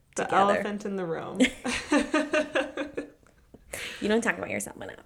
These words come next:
Speaker 1: I'm not as annoying as I think I am.
Speaker 2: You're not. You're definitely not. The fans love you. The listeners love you.
Speaker 1: And I love you guys.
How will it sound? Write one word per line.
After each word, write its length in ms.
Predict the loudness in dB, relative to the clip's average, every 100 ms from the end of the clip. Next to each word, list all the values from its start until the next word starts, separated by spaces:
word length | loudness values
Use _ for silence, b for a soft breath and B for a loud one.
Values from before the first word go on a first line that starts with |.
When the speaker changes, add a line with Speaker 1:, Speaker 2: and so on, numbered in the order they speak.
| -10
Speaker 1:
I'm 220 | -4 -2 0
not 200 | 2 2
as 120 | 0
annoying 380 | -2 -2 -2 -2
as 100 | 0
I 80 | -2
think 260 | -2 -4
I 60 | -4
am. 220 | -2 0
Speaker 2:
You're 120 | 2
not. 320 | 4 2 2 -4 _ _ _ _ _ _ -8 -6 0
You're 160 | 4
definitely 440 | 6 6 4 -2 -2
not. 260 | -6 -8 -14 _ -6
The 80 |
fans 440 | -2 0 0 2 0
love 280 | 0 -4 -2
you. 400 | -4 -4 -6 -8 -4
The 80 | 0
listeners 560 | 2 0 -2 -2 -4 -8
love 340 | -4 -2 -2 -4
you. 320 | -4 -2 -4 -8
Speaker 1:
And 140 | -10 -6
I 180 | -4 -2
love 240 | -4 -4
you 120 | -4
guys. 520 | -4 -4 -4 -8 -12